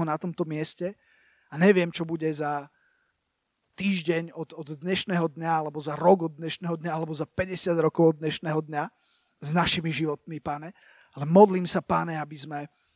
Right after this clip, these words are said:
aby sme naše teraz dávali vždy Tebe, aby sme, aby sme prešli, eh, obdobiami, ktoré, ktoré majú teraz byť, Pane,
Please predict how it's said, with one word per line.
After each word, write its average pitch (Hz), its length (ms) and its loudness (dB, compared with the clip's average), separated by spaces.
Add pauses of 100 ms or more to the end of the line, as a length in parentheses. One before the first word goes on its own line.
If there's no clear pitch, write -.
(160)
aby 147 160 -10
sme 147 480 -6
naše 175 400 -2
teraz 151 400 -2
dávali 151 400 -4
vždy 135 240 -10
Tebe, 156 400 -4 (480)
aby 151 240 -6
sme, 147 400 -4 (400)
aby 151 80 -6
sme 156 240 -4 (560)
prešli, 170 560 0
eh, - 640 -10 (160)
obdobiami, 175 560 8
ktoré, 156 320 2
ktoré 156 400 0
majú 160 480 2
teraz 156 320 0
byť, 165 320 -6
Pane, 147 240 -6